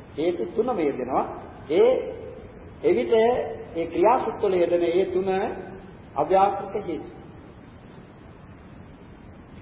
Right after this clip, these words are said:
තේරුණානේ? ඊළඟට මහත්ගත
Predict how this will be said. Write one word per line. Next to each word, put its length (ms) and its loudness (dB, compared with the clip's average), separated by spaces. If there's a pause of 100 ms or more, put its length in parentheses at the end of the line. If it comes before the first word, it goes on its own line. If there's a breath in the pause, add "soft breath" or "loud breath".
(760)
තේරුණානේ? 420 -4 (340)
ඊළඟට 360 0
මහත්ගත 540 2